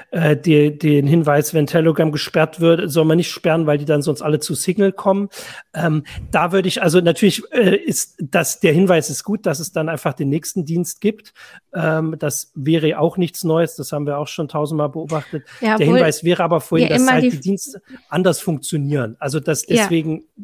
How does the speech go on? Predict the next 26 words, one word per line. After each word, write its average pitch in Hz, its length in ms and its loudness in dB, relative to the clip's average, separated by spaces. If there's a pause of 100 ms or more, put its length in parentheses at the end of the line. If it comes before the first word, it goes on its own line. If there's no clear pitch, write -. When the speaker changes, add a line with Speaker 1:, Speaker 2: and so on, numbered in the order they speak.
Speaker 1:
es - 160 -14
gibt 180 180 -4
diese 165 200 0
Räume 156 380 2
auf 127 180 -2
Signal 123 380 -6
nicht, 113 180 -12 (100)
diese 127 120 -6
öffentlichen 139 400 -8
Räume. 139 320 -4
Also 131 200 -10
die 131 260 -10
Dynamik 156 600 0 (160)
würde 151 380 -2
anders 131 520 -6 (400)
sein. 131 360 -2
Aber 147 160 0
die 156 100 -4
Leute, 165 320 2
die 160 140 -6
sich 147 240 -6
schon 165 240 -2
auf 143 160 -6
Telegram 143 520 -2
gefunden 202 540 -4
haben, 233 400 -6